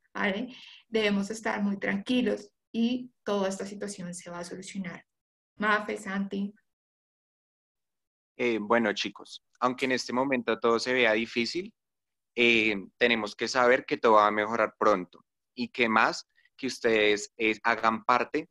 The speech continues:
Speaker 2: del personal de la salud, del personal que en algún momento, eh, va a salvar vidas y puedan decir, "Yo viví una pandemia y entré a estudiar esta carrera que hoy estoy salvando vidas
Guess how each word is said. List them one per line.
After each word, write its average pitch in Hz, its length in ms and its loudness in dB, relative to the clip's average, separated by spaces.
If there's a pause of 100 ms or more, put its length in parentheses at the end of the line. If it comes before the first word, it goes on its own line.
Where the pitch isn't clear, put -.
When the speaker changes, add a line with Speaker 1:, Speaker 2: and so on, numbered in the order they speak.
(120)
Speaker 2:
del 117 260 0
personal 113 420 -2
de 101 100 2
la 98 120 0
salud, 98 300 -4
del 107 180 -4
personal 110 340 -2
que 123 100 -4
en 120 100 4
algún 120 220 0
momento, 131 560 0 (500)
eh, 110 640 4
va 113 180 2
a 120 60 4
salvar 107 320 0
vidas 101 360 0
y 123 60 -8
puedan 117 260 2
decir, 107 360 -2
"Yo 127 180 4
viví 120 260 0
una 120 140 0
pandemia 131 600 0
y 131 140 -2
entré 123 220 0
a 113 40 4
estudiar 120 340 0
esta 120 220 -4
carrera 131 500 -2
que 147 120 -2
hoy 123 120 6
estoy 113 240 -4
salvando 123 380 0
vidas 147 400 2